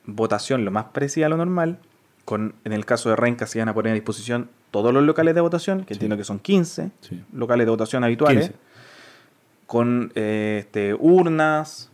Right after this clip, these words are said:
Speaker 1: papeletas, eh, delegados de local, centro de cómputo, todo,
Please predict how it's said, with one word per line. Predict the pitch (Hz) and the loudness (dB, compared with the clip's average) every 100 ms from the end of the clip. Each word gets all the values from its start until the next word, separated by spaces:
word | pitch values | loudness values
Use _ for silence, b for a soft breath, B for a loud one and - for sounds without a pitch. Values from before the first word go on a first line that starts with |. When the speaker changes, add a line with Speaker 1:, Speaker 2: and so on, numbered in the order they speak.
| _ | _
Speaker 1:
papeletas, | - 104 107 156 156 147 147 - - _ - 123 - _ _ _ _ _ | -4 0 2 2 4 2 0 -8 -20 _ -6 -6 -8 _ _ _ _ _
eh, | 107 101 104 | -10 -8 -2
delegados | 110 104 110 107 | 0 2 2 2
de | 98 | 0
local, | 95 131 147 151 151 - _ _ | 0 4 4 2 -2 -10 _ _
centro | - - 117 110 104 | -8 -4 -4 -2 -4
de | 101 | 2
cómputo, | 143 151 143 135 135 131 139 b b b b b _ | 2 2 0 -2 0 -2 -4 b b b b b _
todo, | 208 214 - | 4 4 2